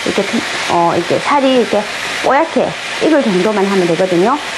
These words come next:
속까지는 안 익히셔도 괜찮아요. 그래서 한번 구워주시면은, 자,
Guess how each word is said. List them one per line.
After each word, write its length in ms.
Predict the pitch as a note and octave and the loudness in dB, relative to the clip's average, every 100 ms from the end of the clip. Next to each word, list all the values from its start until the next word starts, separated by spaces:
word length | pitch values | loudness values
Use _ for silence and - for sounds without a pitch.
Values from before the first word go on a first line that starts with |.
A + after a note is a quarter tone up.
| - | -2
속까지는 580 | F#4 F4 D#4+ A#3+ - - | 0 0 2 2 0 -2
안 140 | F#3+ A3+ | 0 0
익히셔도 380 | D#4+ C#4 F3+ | 0 0 0
괜찮아요. 560 | F3 F#3 F3+ B3 F3 F#2+ - - - - - - F#3 F3 - - - - - - - | 0 0 0 0 -2 -4 -6 -8 -6 -6 -4 -4 -4 -4 -4 -4 -4 -2 -4 -4 -2
그래서 340 | - - C#4 D4 - - - - - - - - - - F3 - | -2 0 -2 -2 -4 -4 -4 -4 -4 -4 -2 -2 -2 -4 -4 -2
한번 440 | F#3 F#3 G3 B3+ - C#3 - - - - - - - - - - - - - - - - | -2 0 0 0 -2 -4 -4 -6 -4 -4 -4 -4 -4 -4 -4 -4 -4 -4 -4 -2 -2 0
구워주시면은, 800 | B3+ G3 F#3+ - G3 F3 G#3 - F3 - - - - - - - - - - - - - | 0 0 -2 0 0 2 0 -2 -4 -6 -6 -6 -6 -4 -4 -4 -6 -4 -4 -4 -4 -2
자, 140 | - | -4